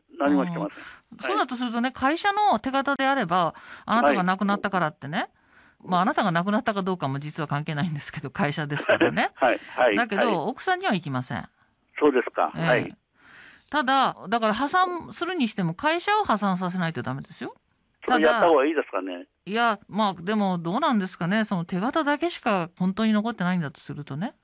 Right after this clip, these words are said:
Speaker 1: はい。
Speaker 2: あの、私はちょっとどうかなと心配ですけど、
Speaker 1: ええ。
Speaker 2: その、あなたが倒産した、倒産したって言ったのは、いつ頃のことなんですか？
Speaker 1: もう、三十五年前です。
Speaker 2: あ、三十五年前。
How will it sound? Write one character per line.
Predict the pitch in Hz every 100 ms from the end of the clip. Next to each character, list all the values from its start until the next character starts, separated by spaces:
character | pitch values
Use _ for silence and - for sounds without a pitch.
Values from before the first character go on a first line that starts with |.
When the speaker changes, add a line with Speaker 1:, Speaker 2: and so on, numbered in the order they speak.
| _ _ _
Speaker 1:
は | - 127 120
い。 | 98 - - _ -
Speaker 2:
あ | 170
の、 | 170
私 | 156 175 220
は | 226
ち | -
ょ | 214
っ |
と | 151
ど | 147 175
う |
か | 180
な | 170
と | 180 -
心 | - 180
配 | - -
で | 196
す | 190 -
け | 165
ど、 | 185 202 156 - - - - 247
Speaker 1:
え | 233 214
え。 |
Speaker 2:
そ | 240
の、 | 233 226 - -
あ | 180
な | 240
た | 277
が | 220
倒 | 208 226 220
産 | 240 240
し |
た、 | 240
倒 | 220 208
産 | 226 220
し |
た | 247
っ |
て | -
言 | 170
っ |
た | - 156
の |
は、 | 143
い |
つ | 151 190
頃 | 220 240
の | 254
こ | 220
と | 240
な | 170
ん |
で | -
す | -
か？ | - 339 _ _ _ _ _ _ _ _ -
Speaker 1:
も | 156 151 127 110 101 98 98 98 101
う、 | 104 -
三 | 143 143 131
十 | 113 110 104 98 98 95
五 | 113
年 | 117
前 | 107 95
で | 92
す。 |
Speaker 2:
あ、 |
三 | 359 302
十 | - 185
五 | 160 185
年 | 220 220
前。 | 202 -